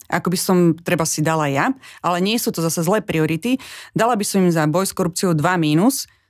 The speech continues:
s podmienkou, podľa toho, ako dotiahnu niektoré kauzy, napríklad si tam dali prísľub aj v oblasti finančnej správy, podhospodárskej platobnej agentúry alebo mýta. Čiže potom, ak sa im podarí aspoň trochu dotiahnuť to, čo majú v pláne na tých päť mesiacov, tak by im dám dva mínus,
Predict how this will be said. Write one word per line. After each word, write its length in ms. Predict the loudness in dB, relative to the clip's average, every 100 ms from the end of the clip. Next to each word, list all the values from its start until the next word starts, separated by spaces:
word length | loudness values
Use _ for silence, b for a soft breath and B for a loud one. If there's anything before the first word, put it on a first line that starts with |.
| -8
s 80 | -6
podmienkou, 960 | -2 0 2 4 2 2 2 2 -2 b -4
podľa 160 | 0 0
toho, 160 | 2
ako 240 | 0 0 -2
dotiahnu 320 | 0 2 4 4
niektoré 320 | 2 0 0
kauzy, 320 | 0 0 2
napríklad 560 | 2 2 0 -2 -2 -4
si 80 | -2
tam 160 | 0
dali 240 | 2 0 -2
prísľub 400 | -2 -2 0 0
aj 80 |
v 80 | 0
oblasti 240 | 0 -4 -4
finančnej 400 | -2 -2 0 -2
správy, 560 | 0 -2 0 0 -4 B -6
podhospodárskej 800 | -2 0 0 0 0 -2 -4 -2
platobnej 400 | -2 0 0 2
agentúry 320 | 0 0 0
alebo 320 | 0 0 2
mýta. 480 | 4 2 2 0 -2 B B B
Čiže 240 | -6 -4 0
potom, 480 | 0 2 2 0 -2
ak 160 | -8 -4
sa 160 | -2
im 80 | 0
podarí 560 | 2 2 2 0 -2 -2
aspoň 320 | -4 -2 -2
trochu 320 | 0 0 -2
dotiahnuť 440 | -2 -2 0 0 0
to, 60 | -2
čo 160 | 0
majú 160 | 0 0
v 80 | -2
pláne 320 | -2 0 -2
na 80 | -4
tých 160 | -6
päť 160 | -4 0
mesiacov, 560 | 0 0 -2 0 0 0 B B
tak 80 | -2
by 100 | 2
im 60 | 4
dám 140 | 4 2 2
dva 240 | -2 0 0
mínus, 400 | 2 2 0